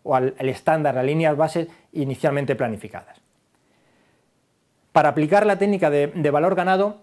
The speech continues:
necesitamos conocer básicamente cuatro variables. Una primera variable que es el valor planificado, que se denom-, que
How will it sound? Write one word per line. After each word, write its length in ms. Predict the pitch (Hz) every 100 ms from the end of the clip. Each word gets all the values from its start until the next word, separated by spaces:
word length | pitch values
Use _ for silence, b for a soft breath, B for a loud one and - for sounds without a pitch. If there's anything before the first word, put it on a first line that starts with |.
| -
necesitamos 720 | 160 151 143 151 185 202 208
conocer 560 | - 165 160 202 214 - _ _ -
básicamente 920 | 143 185 190 185 180 202 190 202 208 _ _
cuatro 340 | 185 180 165
variables. 540 | 143 113 107 85 85 _ _ _ _ _ _ _ _ _ _ _ _ _ -
Una 160 | 190
primera 300 | 190 196 190
variable 380 | 175 175 214 233
que 60 | 202
es 80 | 190
el 80 | 165
valor 260 | 160 170
planificado, 760 | 175 160 151 156 180 160 104 104 _ _ _ - - _
que 140 | 139
se 120 | 139
denom-, 300 | 135 135 139
que 140 | 131